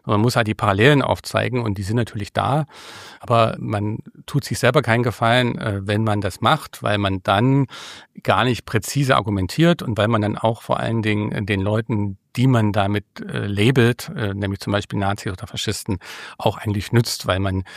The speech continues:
ihnen so einen Märtyrer-Opferstatus zuschreibt, der ihnen im Endeffekt eher nützt als schadet.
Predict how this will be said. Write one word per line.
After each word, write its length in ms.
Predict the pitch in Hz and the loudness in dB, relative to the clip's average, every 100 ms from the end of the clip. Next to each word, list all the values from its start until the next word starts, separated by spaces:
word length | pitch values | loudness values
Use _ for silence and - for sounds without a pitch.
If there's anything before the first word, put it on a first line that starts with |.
| - | -12
ihnen 160 | - 110 | -4 -4
so 120 | 110 | -2
einen 80 | 98 | -2
Märtyrer-Opferstatus 1300 | 95 110 - 104 98 95 - - 110 - 87 98 - | -2 -2 -2 -2 0 -2 -2 -2 -4 -2 -4 -4 -8
zuschreibt, 640 | - 113 - 107 101 - - - - _ | -8 -6 -4 -4 -4 -6 -18 -20 -20 _
der 160 | - 107 | -4 -2
ihnen 140 | 107 | -2
im 100 | 113 | -2
Endeffekt 420 | - 107 - 113 - | -2 -4 -4 -8 -4
eher 160 | 98 | -4
nützt 300 | 98 104 - | -2 -4 -4
als 100 | 95 | -6
schadet. 400 | - - - - | -6 -6 -8 -10